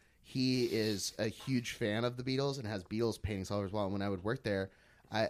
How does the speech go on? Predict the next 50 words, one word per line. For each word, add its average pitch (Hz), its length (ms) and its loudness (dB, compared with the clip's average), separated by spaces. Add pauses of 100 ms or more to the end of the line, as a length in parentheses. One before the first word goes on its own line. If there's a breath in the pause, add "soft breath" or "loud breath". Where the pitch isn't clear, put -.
like, 87 260 -4
I 107 60 0
would 104 140 0
tell 135 180 0
him, 110 60 2
like, 101 140 -2 (300)
"Fuck 117 200 -2
the 107 60 -6
Beatles, 95 260 0
Scott. 92 340 -4 (680)
The 107 80 0
Beatles 98 160 -2
fucking 92 300 -6
suck." 92 300 -4 (500)
And 110 360 0
<laughs> - 80 -16
then 147 160 0
he'd 147 200 2
be 139 60 4
like, 135 140 2
"No, 160 160 2
dude, 113 240 -2
you 143 160 -2
gotta 147 200 4
listen 117 460 0 (280)
to 117 100 -2
their 107 160 2
album, 95 480 0
Rubber 104 300 2
Soul." 92 560 -2
I - 500 -18
was 117 80 -6
like, - 60 -10
"Why 120 160 2
do 139 40 -2
you 135 120 0
think 131 180 -2
I 120 100 2
would 113 140 -2
like 107 240 0
that 110 200 -2
one? 95 180 -4
Because 101 240 -4
of 104 80 -4
my 107 100 0
music 104 300 -4
taste?" 127 240 -2
And 104 80 -2
he 95 40 -2
goes, - 80 -10